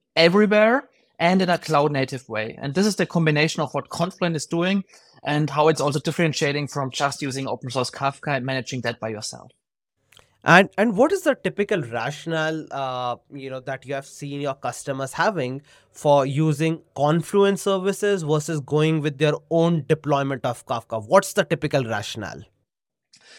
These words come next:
Speaker 1: Yeah, there's a few of them. I mean, the, um, number one, especially in the cloud, is simply that people,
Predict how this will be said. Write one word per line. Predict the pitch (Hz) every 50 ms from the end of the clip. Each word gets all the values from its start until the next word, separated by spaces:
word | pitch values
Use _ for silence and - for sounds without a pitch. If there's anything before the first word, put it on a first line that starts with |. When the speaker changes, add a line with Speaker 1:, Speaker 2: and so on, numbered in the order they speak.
| _ _ -
Speaker 1:
Yeah, | 208 247
there's | 262 247 220 202
a | 233 196
few | - - - 180 196 196
of | 185 190
them. | 156 131 123 120 120 -
I | 139 156
mean, | 165 175 185 190 185
the, | 190 180 175 170 160 - - - - _ -
um, | 160 170 170 175 175 180 -
number | 180 175 180 190 185
one, | 170 160 165 180 214 254 269
especially | - 165 - - 202 190 - 240 226
in | 208
the | 185 170
cloud, | - - - 160 143 156 170 208 - 220
is | 233 -
simply | - 226 233 233 - 269 277
that | 208 202 180 165 - -
people, | - - 233 - - - 190 208 226 269 -